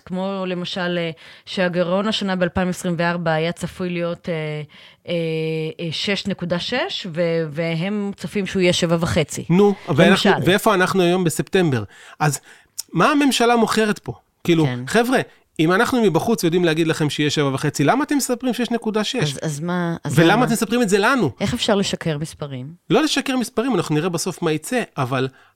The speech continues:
Speaker 2: ה-, לצבוע את זה בוורוד, י-, י-, ישב סמוטריץ' לפני כמה זמן בשיחת, אה,
Speaker 1: מהמם.
Speaker 2: במסיבת עיתונאים כלכלית. באמת, ה-, היה, אני באמת אומר לך,
Speaker 1: במידה התרשמת, אני זוכרת.
Speaker 2: התרשמתי, אני סיפרתי לך
Speaker 1: זוכרת,
Speaker 2: ש-,
Speaker 1: כן.
Speaker 2: אבל בסוף הוא לא פרט את זה, הוא דיבר יפה, הת-, אני, אני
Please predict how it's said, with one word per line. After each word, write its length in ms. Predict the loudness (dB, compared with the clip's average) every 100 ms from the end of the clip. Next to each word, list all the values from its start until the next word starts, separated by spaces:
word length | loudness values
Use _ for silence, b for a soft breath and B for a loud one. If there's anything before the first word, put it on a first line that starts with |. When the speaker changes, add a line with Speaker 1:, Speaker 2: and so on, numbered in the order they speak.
| -4
Speaker 2:
ה-, 160 | -2 -2
לצבוע 460 | -4 -6 -2 0
את 80 | 2
זה 80 | 0
בוורוד, 560 | 0 0 0 0 -2 -6
י-, 60 | -8
י-, 400 | -6 -8 -6 -6
ישב 180 | -4 -4
סמוטריץ' 460 | -4 -6 -6 -10 -10
לפני 220 | -8 -6
כמה 220 | -4 -6
זמן 220 | -4 -4
בשיחת, 680 | -4 -4 -4 -8 -8 -8 -4
אה, 260 | -4 -2 -4 -8 _ -12
Speaker 1:
מהמם. 200 | -8 -2
Speaker 2:
במסיבת 380 | -2 -2 -4 -4
עיתונאים 380 | -2 0 0 0
כלכלית. 560 | -2 -4 -2 -4 -6 -18 b b b
באמת, 240 | 0 0 0 -4
ה-, 200 | -2 0
היה, 180 | 2 0 -2 _
אני 180 | -2 0
באמת 160 | 0 0
אומר 160 | 0
לך, 60 | 2
Speaker 1:
במידה 240 | 4 6 6
התרשמת, 560 | 4 0 2 2 2
אני 160 | 0 2
זוכרת. 200 | 2 4
Speaker 2:
התרשמתי, 360 | 4 2 0
אני 140 | -2 -2
סיפרתי 400 | -2 0 0 0
לך 60 |
Speaker 1:
זוכרת, 180 | 0 -2
Speaker 2:
ש-, 40 | -2
Speaker 1:
כן. 180 | -6 -8 -4
Speaker 2:
אבל 220 | -2 0 0
בסוף 440 | 0 0 0 2
הוא 80 | 2
לא 80 | 2
פרט 300 | 2 0 0
את 80 | 0
זה, 80 | -2 B B
הוא 100 | 0
דיבר 280 | 0 0 0
יפה, 240 | -2 0
הת-, 280 | 0 0 -2
אני, 280 | 0 0 0 -2
אני 180 | -2